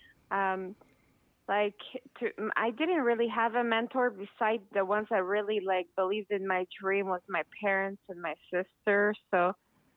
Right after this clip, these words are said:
it was really, uh, I was looking up to a lot the support of my family to, uh, support me in my dream. 'Cause, I mean,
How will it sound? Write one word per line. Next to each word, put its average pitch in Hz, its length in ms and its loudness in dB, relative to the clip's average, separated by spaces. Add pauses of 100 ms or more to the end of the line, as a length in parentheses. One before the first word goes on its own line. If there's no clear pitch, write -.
it 196 40 0
was 208 220 6
really, 226 540 4
uh, 180 400 4 (180)
I 196 100 2
was 208 220 0
looking 208 420 -2
up 202 120 0 (100)
to 190 140 0
a 180 80 2
lot 190 260 2 (100)
the 190 140 -4 (100)
support 202 400 -4
of 185 140 -4
my 175 200 -6 (140)
family 175 560 0 (160)
to, 165 300 -4
uh, 160 320 0 (200)
support 190 420 -2
me 190 180 0
in 180 100 0
my 160 200 0 (100)
dream. 196 400 -2
'Cause, 175 160 -4
I 180 80 2
mean, 190 220 0